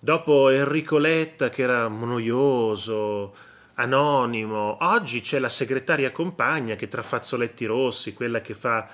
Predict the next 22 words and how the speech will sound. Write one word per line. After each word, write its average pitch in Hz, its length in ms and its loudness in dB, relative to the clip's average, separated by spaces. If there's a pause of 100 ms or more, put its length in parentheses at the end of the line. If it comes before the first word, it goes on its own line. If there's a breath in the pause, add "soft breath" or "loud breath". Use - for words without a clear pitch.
(460 loud breath)
che, 117 180 -4
che, 113 140 -12
che 107 220 -6
lei 127 180 0
paga 120 360 0
per 113 140 -6
andare 113 280 -2
a 107 40 -4
comprare 113 360 -4
i - 20 -4
vestiti 113 440 -6
con 110 240 -4
lei. 117 640 -2 (460 loud breath)
Eh, 127 260 0
beh, 127 220 -2
insomma, 113 640 -2
è 185 80 -4
un 208 140 -2
bel 127 120 4
personaggio, 131 760 0
eh. 110 260 -2
Dai, 131 220 -2